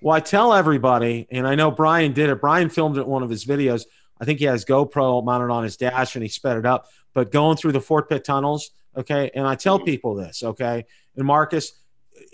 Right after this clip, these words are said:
Speaker 1: it's, it's one of the mo-, it's the most unique view in the world. You go through the tunnels,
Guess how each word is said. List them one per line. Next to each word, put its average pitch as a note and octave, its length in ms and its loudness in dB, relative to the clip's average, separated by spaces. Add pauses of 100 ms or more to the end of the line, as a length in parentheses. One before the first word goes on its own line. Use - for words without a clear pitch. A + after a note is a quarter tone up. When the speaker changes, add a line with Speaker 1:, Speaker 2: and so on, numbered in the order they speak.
(300)
Speaker 1:
it's, D#3+ 220 0
it's E3 280 0
one D#3+ 280 0
of D3+ 60 0
the D3 80 2
mo-, D#3 280 2
it's C#3+ 220 -6
the D#3 80 -4
most D#3 260 0
unique D3+ 340 -2
view E3 220 -2
in D#3 60 0
the D3+ 60 -2
world. C#3+ 340 0
You B2+ 80 -8
go C#3+ 200 0
through E3+ 200 -4
the D#3+ 100 -2
tunnels, D#3+ 560 -4